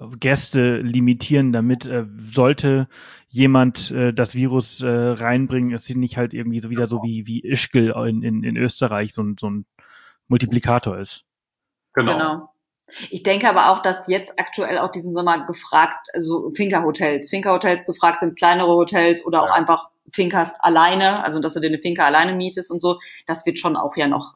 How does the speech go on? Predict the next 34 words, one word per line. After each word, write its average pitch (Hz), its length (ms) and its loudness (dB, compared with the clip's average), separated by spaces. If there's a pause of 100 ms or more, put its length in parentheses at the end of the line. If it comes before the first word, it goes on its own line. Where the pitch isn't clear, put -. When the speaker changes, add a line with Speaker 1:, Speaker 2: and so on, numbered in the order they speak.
(120)
Speaker 3:
sein, 139 300 0
ne? 170 220 -4 (480)
Speaker 1:
Ja, 123 160 4
Speaker 2:
Definitiv. - 240 -4
Speaker 1:
also 131 400 6
Stichwort 139 500 2
Airbnb. 120 680 2 (920)
Speaker 3:
Genau, 160 460 6
ja, 160 220 4
Airbnb, 180 480 2
Finca 180 260 0
Mallorca 165 480 4
und 160 60 0
was 156 100 0
es 160 120 -8
da 160 80 0
alles 160 200 -4
gibt, - 220 -8
so 175 80 -4
diese 156 260 -6
Sachen. 139 320 -6 (160)
Das, 170 180 -6
glaube 170 220 2
ich, 170 80 -4
wird 170 140 0
jetzt 165 280 -4
in 170 140 -4
der, 156 240 -2 (160)
in 175 220 -8
diesem 165 240 -4
Jahr 156 200 4
nochmal 156 280 0
verstärkt. 139 480 -2
Speaker 2:
Ja. 95 180 -2